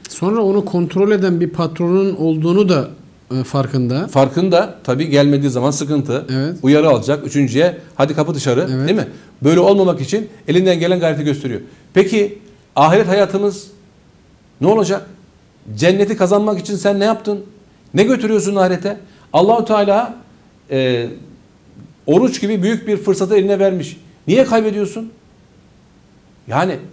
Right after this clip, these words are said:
Speaker 2: öyle ki bu ayda özellikle nefsine mağlup olan kişilerin bu ayda tövbe etmeleri imkanı çok daha fazla.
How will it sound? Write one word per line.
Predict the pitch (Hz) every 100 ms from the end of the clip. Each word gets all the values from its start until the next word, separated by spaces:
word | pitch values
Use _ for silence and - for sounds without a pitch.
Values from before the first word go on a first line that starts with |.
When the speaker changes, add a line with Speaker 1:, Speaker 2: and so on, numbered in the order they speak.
| - - _ _
Speaker 2:
öyle | 135 202 269
ki | 208
bu | 160 220 -
ayda | 151 185 196 202 117
özellikle | 139 147 190 220 - 185 135 - - _ _ -
nefsine | 110 156 175 - - - 180 190
mağlup | 165 170 185 196
olan | 160 165 180 113 - - -
kişilerin | 160 165 175 160 233 254 - - _ _
bu | 156 226
ayda | 180 160 156 147
tövbe | 170 175 208
etmeleri | 175 160 160 156 156 160 226 214 - - -
imkanı | 165 190 - 180 220 -
çok | 226 233
daha | 170
fazla. | 131 127 107 90